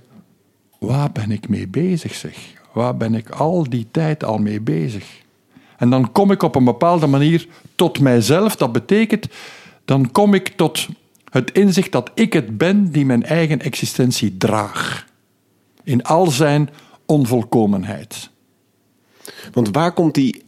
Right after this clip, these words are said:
Speaker 2: existentieopdracht vandaan, zeg maar, of zo? Want je, dus we, we, we hebben die, die, die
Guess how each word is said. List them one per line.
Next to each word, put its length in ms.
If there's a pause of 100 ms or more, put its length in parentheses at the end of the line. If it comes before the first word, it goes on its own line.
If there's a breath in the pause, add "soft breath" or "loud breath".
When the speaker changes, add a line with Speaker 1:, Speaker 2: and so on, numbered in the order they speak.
(180)
Speaker 2:
existentieopdracht 1200
vandaan, 500
zeg 180
maar, 180
of 60
zo? 120
Want 160
je, 180
dus 160
we, 100
we, 140
we 80
hebben 420
die, 200 (640 loud breath)
die, 160
die 180